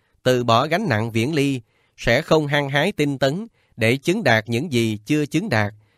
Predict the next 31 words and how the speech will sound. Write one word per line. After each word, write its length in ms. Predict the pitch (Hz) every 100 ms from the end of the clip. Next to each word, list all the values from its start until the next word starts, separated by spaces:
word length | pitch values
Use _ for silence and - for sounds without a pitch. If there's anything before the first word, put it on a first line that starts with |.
| _
chứng 200 | - 165
đắc 160 | 196 226
những 240 | 120 123 156
gì 260 | 117 110 107
chưa 220 | 143 143
chứng 280 | - 139 175
đắc, 180 | 180 208 _ _ _ _
chứng 180 | 156 226
ngộ 240 | 143 117
những 220 | 123 139 135
gì 300 | 120 110 107
chưa 200 | - 156
chứng 220 | 151 185 214
ngộ. 340 | 110 98 110 _ _ _ _ _ _ _ _
Đây 180 | 147 156
là 240 | 120 107
pháp 300 | 104 - 165 -
thứ 140 | 165
tư, 320 | 180 131 135 113 _ _ _ -
này 300 | 117 117 107
các 220 | 175 202
tỷ 180 | 117 147
kheo, 340 | 139 131 123 _ _ _ -
đưa 220 | 147 156
đến 240 | 147 190 147
diệu 200 | 107 120
pháp 300 | - 175 -
hỗn 240 | _ 113 156
loạn, 360 | 143 104 104 117
biến 260 | 127 131 170
mất. 160 | 170